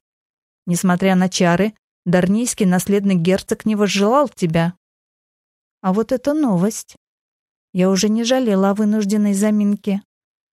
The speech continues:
Значит, они прекрасно знают, кто такой Дар. Он что, сам вспомнил? Однако не похоже на то. Отец. Смотреть, какой смиренно униженный вид приобрела эта лгунья,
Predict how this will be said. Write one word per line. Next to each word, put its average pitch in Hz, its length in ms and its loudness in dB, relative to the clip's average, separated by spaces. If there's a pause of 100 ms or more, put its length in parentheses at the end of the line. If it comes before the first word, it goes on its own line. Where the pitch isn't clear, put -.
(120)
Значит, 185 460 0
они 202 200 0
прекрасно 226 560 -2
знают, 254 360 0
кто - 200 -8
такой 175 320 -2
Дар. 160 380 0 (1040)
Он 196 180 0
что, 202 320 -4
сам 185 280 -2
вспомнил? 202 680 -2 (440)
Однако 185 480 0
не 226 120 -2
похоже 214 520 -2
на 208 180 0
то. 202 320 -4 (1400)
Отец. 208 800 -4 (580)
Смотреть, 196 540 -2
какой 190 280 -2
смиренно 190 480 0
униженный 190 540 0
вид 247 280 -6
приобрела 190 520 0
эта 180 200 0
лгунья, 208 540 0